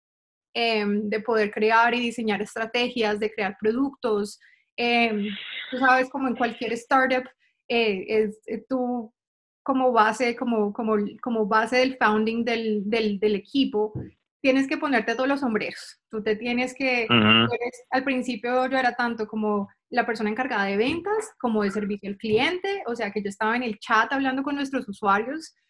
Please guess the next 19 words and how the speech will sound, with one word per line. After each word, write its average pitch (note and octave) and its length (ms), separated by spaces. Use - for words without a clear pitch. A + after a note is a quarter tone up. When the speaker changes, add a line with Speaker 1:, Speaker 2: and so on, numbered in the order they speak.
Speaker 1:
eh, A#3 180
mientras A3 320
estaba G#3+ 300
por C#4+ 100
el C4+ 140
teléfono G#3+ 560
hablando G3+ 300
con A#3+ 160
otros G#3 260
usuarios, C4+ 800
mientras G#3+ 280
estábamos G#3 460
negociando A3+ 880
nuevos A#3+ 320
partnerships B3 580
con A3+ 120
otros G3+ 220
aliados, A#3 720
em, A3 600